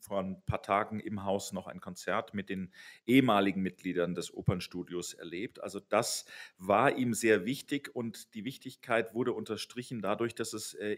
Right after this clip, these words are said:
jedes Jahr auch eine szenische Produktion gab, regulär, mit sehr renommierten, äh, Leuten, die da auch inszeniert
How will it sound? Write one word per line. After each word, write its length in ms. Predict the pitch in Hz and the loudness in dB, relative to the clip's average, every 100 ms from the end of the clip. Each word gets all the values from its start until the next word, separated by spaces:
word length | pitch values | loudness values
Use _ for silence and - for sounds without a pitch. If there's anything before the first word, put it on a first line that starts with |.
| - | -6
jedes 500 | 110 98 117 120 - | -10 -6 -4 -4 -2
Jahr 200 | 101 85 | 0 0
auch 160 | 104 | -4
eine 320 | - 101 117 | -2 0 0
szenische 600 | 107 - 120 127 131 - | -2 0 2 2 0 -2
Produktion 800 | 120 - 110 110 - 123 143 131 | -4 -4 -6 -6 -6 -6 -4 -4
gab, 360 | 85 73 76 - | -4 -4 -4 -6
regulär, 580 | 78 82 82 80 98 156 - - - - | -8 -8 -6 -4 -6 -8 -14 -18 -18 -8
mit 180 | 101 107 | -2 4
sehr 160 | 117 113 | 6 6
renommierten, 880 | 117 113 131 147 - 92 82 85 _ | 6 4 6 4 4 -2 -2 -8 _
äh, 60 | |
Leuten, 440 | 90 87 85 85 92 | -2 6 6 6 -2
die 100 | 92 | -2
da 100 | 87 | 0
auch 160 | 76 | -2
inszeniert 300 | - 120 - | -4 -8 -6